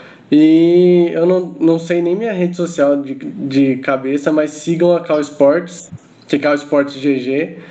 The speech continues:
que já tá ótimo. E novamente, obrigado. E obrigado por fazerem tudo isso possível, que é um sonho pra gente fazer um campeonato desse tamanho.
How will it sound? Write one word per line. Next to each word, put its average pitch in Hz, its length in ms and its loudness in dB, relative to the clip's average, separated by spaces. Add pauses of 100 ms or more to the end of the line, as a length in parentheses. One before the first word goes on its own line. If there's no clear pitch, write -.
(300)
que 135 240 4
já 135 100 2
tá 147 160 0
ótimo. 123 440 -2
E 139 320 4
novamente, 147 600 2
obrigado. 143 800 0 (400)
E 143 180 6
obrigado 151 400 0
por 175 100 -8
fazerem 165 460 0
tudo 165 240 0
isso 165 560 -2
possível, 127 540 -2
que - 100 -16
é 139 60 4
um 147 100 2
sonho 151 460 0
pra 151 180 0
gente 139 300 2
fazer 135 600 -2
um 131 60 -8
campeonato 143 500 -2
desse 147 380 -2
tamanho. 131 560 0